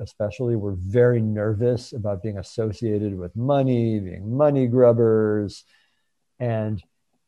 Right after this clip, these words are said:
I mean, you see how, like, how twisted internalized anti-Semitism can make people's thinking, that, like, because we're worried about being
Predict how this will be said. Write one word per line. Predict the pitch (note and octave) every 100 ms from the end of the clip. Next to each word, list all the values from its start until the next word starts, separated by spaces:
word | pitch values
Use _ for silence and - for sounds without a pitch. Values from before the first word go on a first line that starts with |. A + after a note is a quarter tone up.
| -
I |
mean, | B2
you | A#2+
see | A#2+ E3+ C#3+
how, | G#2+ C3+ B2+
like, | B2 A#2 G#2+ G2+ - _ _ _ _ _ _ _ _ _
how | A#2 - -
twisted | - E3+ D4+ C#4+ - B2 F#2 F#2+ - _ _ _ _ _
internalized | C#3+ A#2+ D3+ D3+ C#3 A#2+ A2
anti-Semitism | C3 A#2+ G#2 - B3 A3+ - B2+ A2 G#2+ G#2 A2 - _ _ _ _ -
can | A#2+ B2
make | C3 C3 B2+ - _ _
people's | - A#2+ A2+ -
thinking, | G3 A3 C#3 G#2+
that, | G#2 -
like, | A#2 A2 - -
because | B2 - - D3 E3 C3
we're | B2
worried | A2+ G#2+ A#2+ C3+ C3+ A#2 G#2+ G#2 - _ _ -
about | A2 A2+ G#2+ A2+ F#2+
being | B2+ C3 B2 A2+ G#2+